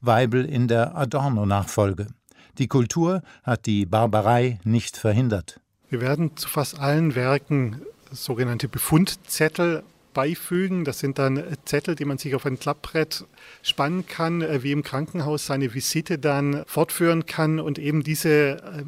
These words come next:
Speaker 2: Erklärungen, diese Anweisungen und Hintergründe dadurch erhält.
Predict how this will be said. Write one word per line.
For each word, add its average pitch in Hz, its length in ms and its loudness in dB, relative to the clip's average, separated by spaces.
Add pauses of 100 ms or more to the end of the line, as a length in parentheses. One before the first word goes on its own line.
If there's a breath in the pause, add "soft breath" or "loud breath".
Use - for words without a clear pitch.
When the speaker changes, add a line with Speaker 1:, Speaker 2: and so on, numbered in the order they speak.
Speaker 2:
Erklärungen, 156 640 0
diese 147 260 -4
Anweisungen 139 1040 2
und 147 460 -4
Hintergründe 131 960 0 (100)
dadurch 127 480 -4
erhält. 113 600 -10